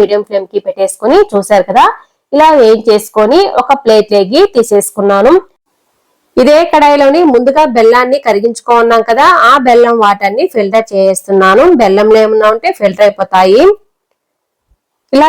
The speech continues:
బెల్లం నీళ్లు ఫిల్టర్ చేసుకున్న తర్వాత హాఫ్ టీ స్పూన్ వరకు యాలకుల పౌడర్ వేసుకొని స్టవ్ ని low to medium ఫ్లేమ్ కి అడ్జస్ట్ చేసుకుంటూ ఉండపాకం వచ్చేంత వరకు ఇలాగే కలుపుకుంటూ ఉండాలి.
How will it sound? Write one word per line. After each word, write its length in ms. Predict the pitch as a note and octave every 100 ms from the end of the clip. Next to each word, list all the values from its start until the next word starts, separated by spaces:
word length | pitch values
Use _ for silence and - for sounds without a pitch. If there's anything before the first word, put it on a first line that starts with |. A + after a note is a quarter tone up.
| C4+
బెల్లం 260 | C4+ D4 D#4
నీళ్లు 220 | D4+ D4 D#4
ఫిల్టర్ 320 | A3 A3 C4 C4+
చేసుకున్న 360 | B3 - B3 A3+
తర్వాత 360 | G#3 G3+ F#3+ G#3 C#4 -
హాఫ్ 320 | G3+ A#3 D4 -
టీ 80 | B3+ C4
స్పూన్ 240 | - C#4 A#3+
వరకు 240 | G#3+ C#4 D4
యాలకుల 360 | G#3 G3+ G#3 A3 G3+
పౌడర్ 300 | G3+ G3 G3
వేసుకొని 560 | G3+ G#3 - - A#3 D#4+ -
స్టవ్ 260 | G#3+ G#3+ C4
ని 80 | D#4+ A#3+
low 100 | G#3+ B3+ D4
to 100 | D4+ C4+
medium 260 | G#3 A3 G#3+
ఫ్లేమ్ 180 | G#3 G3 B3+
కి 100 | D4+
అడ్జస్ట్ 340 | G3+ F#3 B3 _ G3+
చేసుకుంటూ 460 | - - G#3 C#4+ E4 G#3+
ఉండపాకం 500 | - - B3 A#3+ A#3 F#3+
వచ్చేంత 380 | - G3+ G3 G3
వరకు 180 | F#3+ C#4+ B3+
ఇలాగే 340 | F#3+ F#3+ G3 C4+ G#3
కలుపుకుంటూ 480 | F3+ - G#3 G#3+ G#3 G3+
ఉండాలి. 340 | G3 G3